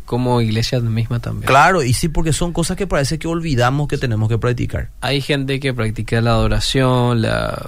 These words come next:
Speaker 1: gratitud, inclusive la obediencia, la oración, la fe,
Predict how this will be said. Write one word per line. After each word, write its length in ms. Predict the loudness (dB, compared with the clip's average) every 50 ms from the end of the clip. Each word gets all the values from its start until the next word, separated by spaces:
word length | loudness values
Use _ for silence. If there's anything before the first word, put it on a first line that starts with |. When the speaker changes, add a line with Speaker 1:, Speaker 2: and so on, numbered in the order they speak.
| -6 -2
Speaker 1:
gratitud, 680 | 0 0 0 0 0 -2 -2 0 0 2 2 4 4 4
inclusive 640 | 4 2 2 2 2 2 2 4 4 4 4 2 0 -4 -8 -8 -12 -16 -18 -14 -8 -4
la 220 | -2 0 2 2
obediencia, 1000 | 2 2 2 2 0 0 2 2 4 4 4 4 4 4 2 2 2 2 2 4
la 120 | 4 4 4
oración, 500 | 2 2 0 0 0 0 2 2 2 2
la 120 | 2 2 0
fe, 520 | 0 -2 0 2 2 2 2 0 -2